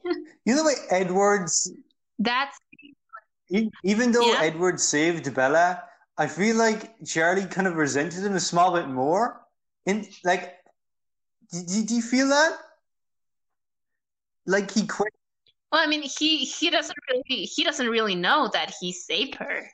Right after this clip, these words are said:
Speaker 2: No, well, in the movie, um, I know not in the book. Or wait.
Speaker 1: Yeah, I mean, he doesn't know about vampires in the mo-, movies either.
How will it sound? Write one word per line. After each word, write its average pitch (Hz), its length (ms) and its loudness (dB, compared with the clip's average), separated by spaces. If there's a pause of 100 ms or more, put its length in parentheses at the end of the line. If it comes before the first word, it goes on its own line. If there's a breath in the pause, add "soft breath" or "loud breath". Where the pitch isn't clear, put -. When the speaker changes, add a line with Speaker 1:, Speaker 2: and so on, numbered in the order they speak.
(100)
Speaker 2:
No, 202 380 2
well, 214 260 2
in 185 120 2
the 170 80 0
movie, 135 600 -2
um, 120 320 2
I 123 80 2
know 147 180 0
not 139 200 2
in 120 40 -2
the 117 60 -2
book. 107 380 -4
Or 147 160 2
wait. 123 200 0 (360)
Speaker 1:
Yeah, 269 120 2
I 269 40 -2
mean, 262 100 -2
he 294 80 0
doesn't 320 240 0
know 285 100 2
about 233 240 -2
vampires 202 600 -4
in 196 160 -8
the 190 80 -6
mo-, 190 240 -4
movies 190 400 -2
either. 190 400 -2